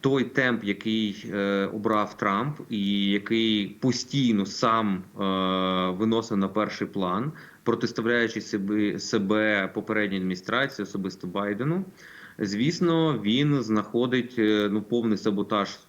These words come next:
е, боку, е, Кремля, з боку Путіна. І, відповідно, зараз дійсно м'яч був на стороні саме Трампа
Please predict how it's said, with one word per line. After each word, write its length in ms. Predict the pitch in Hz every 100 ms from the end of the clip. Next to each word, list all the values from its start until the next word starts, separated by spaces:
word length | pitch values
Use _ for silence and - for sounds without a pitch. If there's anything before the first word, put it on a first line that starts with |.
| -
е, 340 | 104 98 98
боку, 1080 | 95 101 107 104 98 95 95 98 95 - 98
е, 40 | 92
Кремля, 440 | - 101 95 139
з 60 | 147
боку 240 | 104 -
Путіна. 520 | - 85 - 123 208 220 - - - - - _
І, 140 | 120
відповідно, 1120 | 120 123 - 117 110 156 170 165 156 151 135 110
зараз 460 | 113 127 147 113
дійсно 400 | 101 127 143 117
м'яч 400 | 110 107 123 120
був 300 | 101 117 123
на 100 | 107
стороні 380 | 101 110 107 123
саме 320 | 120 123 117
Трампа 540 | 110 117 131 117 95